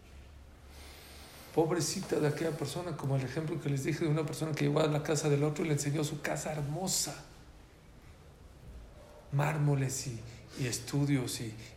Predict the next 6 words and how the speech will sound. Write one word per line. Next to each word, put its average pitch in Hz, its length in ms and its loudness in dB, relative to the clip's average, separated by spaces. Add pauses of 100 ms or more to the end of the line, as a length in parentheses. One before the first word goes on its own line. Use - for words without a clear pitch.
(100)
y - 140 -14
cuartos. 139 680 -6 (160)
¡Wow! - 340 4 (1900)
Y - 40 0
dijo, 151 240 4
"Espérame, - 520 2